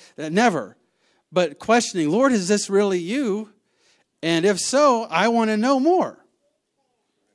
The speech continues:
I, I, I will yield to that." Okay, the Bible says, "Try the spirits."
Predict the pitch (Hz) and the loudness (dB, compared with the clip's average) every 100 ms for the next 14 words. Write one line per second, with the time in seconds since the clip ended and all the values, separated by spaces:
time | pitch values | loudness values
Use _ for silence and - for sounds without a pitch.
0 | _ 160 202 165 185 175 208 202 208 320 | _ -4 -4 -2 -2 0 2 0 2 4
1 | 349 254 190 151 120 117 - _ _ _ | 4 0 -6 -6 -8 -14 -18 _ _ _
2 | _ _ _ _ _ _ 196 214 185 269 | _ _ _ _ _ _ -2 0 2 2
3 | 277 208 302 294 - - 214 240 196 165 | 2 0 0 -2 -4 -6 -2 2 2 2
4 | 156 - - 302 147 110 - - - - | -2 -6 -6 -6 -6 -10 -16 -18 -18 -20